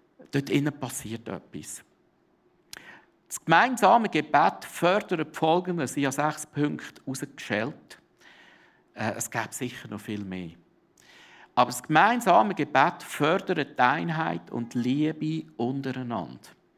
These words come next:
Einheit und Liebe ist immer gleichzusetzen mit Gebet. Hast du auch schon festgestellt, mit Leuten, wo du betest, hast du eine ganz spezielle Beziehung, obwohl du eigentlich gar nicht viel austauschst mit ihnen oder vielleicht mehr betest mit ihnen,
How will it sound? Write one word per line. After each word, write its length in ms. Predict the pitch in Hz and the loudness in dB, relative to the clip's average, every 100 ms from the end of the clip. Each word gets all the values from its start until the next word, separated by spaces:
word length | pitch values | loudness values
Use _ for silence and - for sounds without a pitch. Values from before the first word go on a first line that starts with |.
| - - - - _ - | -20 -20 -20 -20 _ 4
Einheit 580 | 135 208 202 190 185 | 4 6 6 6 4
und 200 | 147 135 | -2 0
Liebe 420 | 131 151 196 196 156 | 0 2 2 0 -2
ist 240 | - 127 | -2 -2
immer 200 | 156 147 | -2 -2
gleichzusetzen 880 | 131 135 147 - - 127 123 - 117 | -2 -2 -4 -12 -8 -8 -8 -12 -10
mit 180 | 107 - | -10 -10
Gebet. 360 | 113 104 117 - | -4 -2 -2 -6
Hast 180 | 131 151 | -4 -2
du 60 | |
auch 60 | 156 | -2
schon 120 | 165 | -2
festgestellt, 720 | 156 156 - - - 135 - | -2 -4 -4 -6 -2 -2 -4
mit 180 | 117 127 | -6 0
Leuten, 220 | 143 139 | 0 0
wo 100 | 127 | -4
du 140 | 120 | -4
betest, 640 | 113 113 143 - 139 - - _ _ _ _ _ - - - - | 0 -2 -2 -6 -6 -8 -20 _ _ _ _ _ -20 -18 -20 -10
hast 300 | 127 131 - | -4 -4 0
du 280 | 139 135 139 - | 2 2 -2 -8
eine 120 | - - | -14 0
ganz 380 | 120 147 - | 2 2 -4
spezielle 720 | 147 - 127 127 - 117 123 117 | -10 -4 -2 -2 -4 0 0 -2
Beziehung, 540 | 104 - 120 131 - - - | -6 -4 -2 -2 -4 -6 -2
obwohl 340 | 117 147 175 | 0 2 2
du 80 | - | 2
eigentlich 360 | 131 120 117 - | 2 2 -2 -2
gar 180 | 127 | -2
nicht 180 | 120 - | -2 -4
viel 160 | 107 104 | -4 -2
austauschst 680 | 156 - 107 120 - 147 127 | -4 -4 -6 -6 -8 -10 -8
mit 160 | 135 - | -8 -8
ihnen 100 | 147 - - | -10 -10 -8
oder 200 | 120 117 | -6 -4
vielleicht 240 | 110 117 117 | -4 -6 -4
mehr 180 | 120 120 | -2 2
betest 480 | 104 151 - - | 0 0 -6 -8
mit 200 | 104 - | -8 -8
ihnen, 140 | - | -8